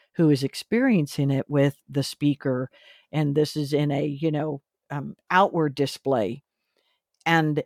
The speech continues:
it's evident the speaker has not gone through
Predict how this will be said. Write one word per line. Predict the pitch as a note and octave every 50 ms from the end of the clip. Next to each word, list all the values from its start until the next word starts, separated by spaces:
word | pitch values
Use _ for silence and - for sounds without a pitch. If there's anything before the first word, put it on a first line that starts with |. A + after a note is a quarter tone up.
| - _
it's | D#3 D3+ - - -
evident | - F3 F3+ F3+ F3+ E3 D#3 D3+ D3 C#3+ - _ _ _
the | - C3 C#3+ C3
speaker | - - - F3 F3+ E3+ - D#3 C#3 C3+ C3 C3 - _ _ _ _ _
has | - - D3+ D3 C#3+ - -
not | C#3+ C#3+ D3 D3 D#3+ D#3 D3+ D3+ - - _ _ -
gone | - D3+ D3 D3 C#3+ C#3+ C#3+ -
through | - - - F3+ F#3+ G#3 G#3 F3+ D3+ C#3+ C#3+ C#3+ C#3+ C#3